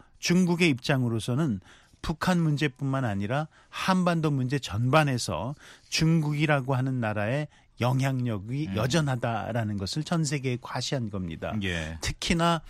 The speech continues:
Speaker 1: 중국은 육자회담의 의장국으로서 북한 핵 문제와 관련해서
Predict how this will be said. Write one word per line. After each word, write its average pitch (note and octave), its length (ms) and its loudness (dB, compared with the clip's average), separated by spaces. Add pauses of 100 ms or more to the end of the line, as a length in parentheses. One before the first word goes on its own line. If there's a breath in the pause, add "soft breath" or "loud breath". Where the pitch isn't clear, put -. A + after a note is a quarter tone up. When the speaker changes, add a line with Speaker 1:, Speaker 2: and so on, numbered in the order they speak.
(180 loud breath)
Speaker 1:
중국은 D3+ 680 0
육자회담의 C#3 840 0
의장국으로서 B2 1120 0 (320 loud breath)
북한 D#3+ 340 0
핵 G#3+ 180 2
문제와 D3 460 2
관련해서 A2+ 840 -2